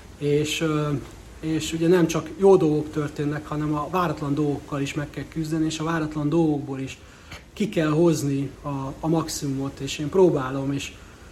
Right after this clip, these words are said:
és amikor nagyon dühös vagyok magamra, az, amikor, amikor nem, nem tudom, nem tudom csinálni a munkámat, nem, nem, nem, nem csinál-, nem tudom, nem azt csinálom, amiért jöttem,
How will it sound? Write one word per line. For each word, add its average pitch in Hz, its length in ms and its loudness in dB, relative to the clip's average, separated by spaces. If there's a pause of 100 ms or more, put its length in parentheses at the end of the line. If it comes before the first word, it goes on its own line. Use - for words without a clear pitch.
(240)
és 190 60 -2
amikor 170 280 2
nagyon 185 280 10
dühös 170 300 6
vagyok 160 180 0
magamra, 156 420 2
az, 151 100 0
amikor, 151 440 0 (100)
amikor 165 260 4
nem, 165 300 6
nem 160 180 4
tudom, 135 280 -4
nem 175 140 2
tudom 165 220 0
csinálni 143 360 -2
a 135 40 -2
munkámat, 135 640 -2
nem, 160 220 2
nem, 160 320 0
nem, 165 280 2
nem 196 160 0
csinál-, 156 260 -4
nem 202 140 0
tudom, 165 180 -2
nem 175 160 2
azt - 140 -4
csinálom, 156 400 -2
amiért 147 220 -4
jöttem, 151 500 -6